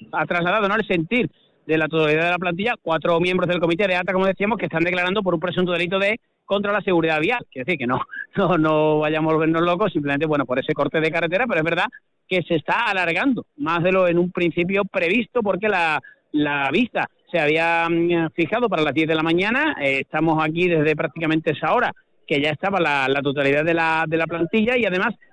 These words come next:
bueno, pues ellos han entrado en torno a las diez y media con el apoyo de sus compañeros, y todavía permanecen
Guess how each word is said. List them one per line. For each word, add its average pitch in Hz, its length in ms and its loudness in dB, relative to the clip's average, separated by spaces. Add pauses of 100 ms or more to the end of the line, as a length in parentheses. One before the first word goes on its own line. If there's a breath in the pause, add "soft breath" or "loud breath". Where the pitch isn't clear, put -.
bueno, 240 140 0
pues 185 180 -2
ellos 170 280 2 (120)
han 180 180 0
entrado 175 320 0
en 185 100 0
torno 175 180 -2
a 165 40 0
las 156 100 0
diez 160 220 2
y 165 140 0
media 226 280 0
con 220 160 0
el 151 80 0
apoyo 170 320 2
de 160 60 0
sus 160 140 -2
compañeros, 175 520 0 (340)
y 160 120 -2
todavía 185 340 2
permanecen 185 580 0